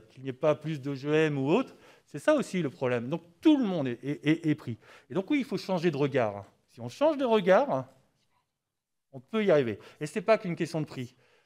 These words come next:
Parce que s'il y a la question du prix, et je comprends, vous avez donné l'exemple des clés, mais si derrière il y a la prise de conscience, si vous aviez su que ça concernait tout ça, est-ce qu'à ce moment-là, vous achèteriez les mêmes clés dans les mêmes conditions ? C'est ça aussi qu'il faut se dire.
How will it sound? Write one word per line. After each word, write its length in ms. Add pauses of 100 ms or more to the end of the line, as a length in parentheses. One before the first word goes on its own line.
Parce 120
que 80
s'il 260
y 60
a 40
la 80
question 280
du 120
prix, 300
et 60
je 100
comprends, 400
vous 100
avez 320
donné 240
l'exemple 400
des 120
clés, 300 (440)
mais 80
si 120
derrière 280
il 20
y 20
a 40
la 100
prise 260
de 60
conscience, 540
si 180
vous 200
aviez 220
su 300
que 120
ça 140
concernait 480
tout 100
ça, 240 (300)
est-ce 160
qu'à 200
ce 100
moment-là, 440 (880)
vous 180
achèteriez 540
les 100
mêmes 200
clés 160
dans 80
les 80
mêmes 180
conditions ? 400 (680)
C'est 80
ça 220
aussi 260
qu'il 140
faut 140
se 60
dire. 220